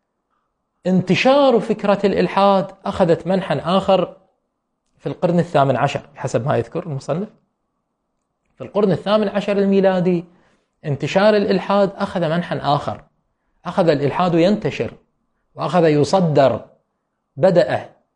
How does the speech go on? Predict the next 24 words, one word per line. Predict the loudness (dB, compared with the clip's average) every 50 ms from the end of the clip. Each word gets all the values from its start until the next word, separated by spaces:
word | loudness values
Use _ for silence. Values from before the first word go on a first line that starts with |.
| _ _ _ -6
من | -2 0
الغرب | 2 2 4 4 4 2 2 -2 -8 -14 _ _ _ _
في | -10 -2 2
أوروبا، | 2 4 4 2 2 0 -2 -2 -4 -16 _ _ _ _ _ _ _ _ _ _ _ _ _ _ _ _ _ _ -10
وأخذ | -8 -6 -4 -4 -2 0 2 2
ينتشر | 2 2 2 2 2 2 2 2 2 2
إلى | 2 2 2 2 2 2
سائر | 4 4 4 4 4 4
البلدان | 4 4 4 4 4 4 2 2 0 -2 -8 -14 _ _ _ _ _ _ _ _ _ _ _ _ -20
انتشارا | -16 -14 -6 -2 0 2 2 2 2
وسيعا، | 2 2 0 0 0 -4 -4 -4 -4 -6 -8 _ _ _ _ _ _ _ _ _ _ -10
وأخذ | -8 -6 -2 0 2 2
يصدر | 4 2 2 4 2 2 2 2 0 -2 -2 -4 -12 _ _ _ _ _ _ _ _ _ _
كما | -6 -2 0 0 0
تصدر | 0 0 0 0 0 2 2 2
التكنولوجيا. | 0 0 -4 -4 -2 0 4 4 6 4 4 2 -2 -8 -10 -12 _ _ _ _ _ _ _ _ _ _ _ _ _ _ _ _ _ _ -8 -2
أوروبا | 0 0 2 2 0
كأنما | 0 0 0 0 2 2 2 0 0
كما | -2 -2 -2 0 2 2
صدرت | 2 2 2 2 2 2 2 2 0
التكنولوجيا | -2 -4 -6 -8 -4 0 2 2 2 2 2 0
صدرت | 0 0 -2 0 2 2 2 0 0
كذلك | -2 0 2 2 2 2 2 0 0
معه | 0 0 0 0 0 0 -2 -4